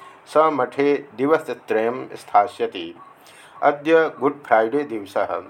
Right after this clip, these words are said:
एप्रिल् मासस्य अष्टमं दिव-, दिनं, सप्ताशीत्युत्तराष्टादशशततम ख्रीष्टवर्षे,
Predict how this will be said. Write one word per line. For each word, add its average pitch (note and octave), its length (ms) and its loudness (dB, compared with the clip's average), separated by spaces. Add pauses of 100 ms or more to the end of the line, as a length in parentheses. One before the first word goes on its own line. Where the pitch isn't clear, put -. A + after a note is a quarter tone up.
(200)
एप्रिल् C#3 360 -2
मासस्य A2 800 0 (140)
अष्टमं C#3 580 0
दिव-, A2 400 -8
दिनं, A#2 400 -2 (840)
सप्ताशीत्युत्तराष्टादशशततम C3+ 2250 2
ख्रीष्टवर्षे, A2+ 840 -4